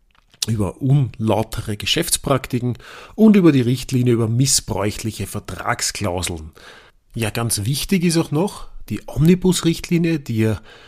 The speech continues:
über diese vier bestehenden Richtlinien, die älteste aus neunzehnhundertdreiundneunzig, die neueste aus zweitausendelf,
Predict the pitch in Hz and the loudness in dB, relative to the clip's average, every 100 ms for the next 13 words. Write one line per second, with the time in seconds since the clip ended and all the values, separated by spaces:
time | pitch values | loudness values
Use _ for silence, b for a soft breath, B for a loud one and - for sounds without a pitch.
0 | B B 135 113 110 98 110 - 120 135 | B B -4 -2 0 0 -2 -2 2 4
1 | 120 - 110 - 104 127 131 127 117 - | 4 -2 -6 -4 2 2 4 2 2 0
2 | - 117 117 117 107 - 90 98 - 87 | -2 -2 -2 -4 -6 -8 -8 -8 -8 -6
3 | 90 95 85 - 92 92 113 123 113 101 | -6 -8 -10 -10 -8 -4 0 2 0 -2
4 | 104 104 92 98 107 - 107 - 107 104 | -6 -4 -4 -4 -4 -4 -4 -4 -4 -2
5 | 95 104 - 113 - | -4 -6 -4 -6 -6